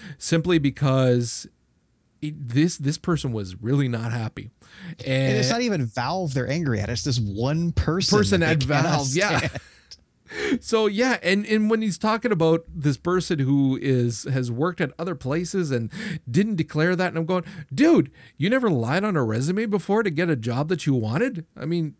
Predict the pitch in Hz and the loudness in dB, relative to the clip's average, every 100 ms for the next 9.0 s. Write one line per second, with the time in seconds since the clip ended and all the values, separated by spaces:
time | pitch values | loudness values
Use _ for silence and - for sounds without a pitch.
0 | _ 175 - _ - 370 277 247 - - | _ -10 -10 _ -4 -2 -2 -2 -6 -6
1 | 233 226 214 180 160 _ - - - 214 | -2 0 0 -2 -4 _ -10 -6 0 0
2 | 226 147 202 247 196 135 123 117 110 110 | 0 0 -2 0 2 4 4 2 -2 -6
3 | 113 98 87 175 226 208 202 - 240 185 | -8 -8 -6 -6 -4 -2 -2 -2 -8 -10
4 | - 156 160 - 156 147 117 123 120 117 | -2 0 0 0 0 2 0 -4 -4 -4
5 | 160 196 131 110 123 139 165 135 - 175 | -2 0 0 -2 -2 -2 0 -4 -6 -4
6 | 175 147 131 139 139 135 135 120 - 226 | -4 -4 -4 -2 -2 0 -2 -4 -6 -8
7 | 175 139 - 262 285 220 - - 202 220 | -2 0 0 -2 -2 -2 -4 -4 -2 0
8 | 156 123 120 131 135 117 120 117 113 | 0 0 0 -2 -2 -2 -4 -4 -6